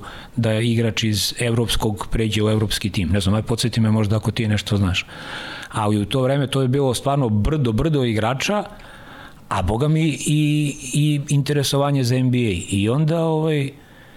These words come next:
to su tako neka pitanja kao, ovaj, mislim, meni je to bilo tada čudno, ali kasnije shvatiš ono, ovaj, e,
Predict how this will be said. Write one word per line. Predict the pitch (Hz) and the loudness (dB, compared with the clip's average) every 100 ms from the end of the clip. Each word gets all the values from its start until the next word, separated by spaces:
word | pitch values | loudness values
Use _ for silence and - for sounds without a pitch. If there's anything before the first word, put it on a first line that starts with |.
| - - - - | -20 -20 -16 -4
to | 165 | -2
su | - | -2
tako | 170 165 147 | -4 -2 0
neka | 151 135 | 0 -4
pitanja | - 135 170 156 135 | -4 -4 -2 0 0
kao, | 113 135 135 135 | 0 0 0 2
ovaj, | 131 131 123 107 - - - - - - - - - - | 2 2 0 -2 -8 -18 -16 -18 -20 -20 -20 -20 -20 -4
mislim, | 120 123 | 0 2
meni | 143 147 | 2 0
je | 135 | 0
to | 143 | 0
bilo | 143 151 | 2 2
tada | - 135 131 | 0 0 -2
čudno, | 110 127 104 92 | 0 0 2 2
ali | 95 101 98 - - | 2 0 -2 -10 -16
kasnije | - 123 131 170 139 | -8 -4 -2 -2 -2
shvatiš | - 135 117 - | 0 -2 0 0
ono, | 113 110 107 | 0 2 2
ovaj, | 104 107 104 | 2 2 2
e, | 95 | 0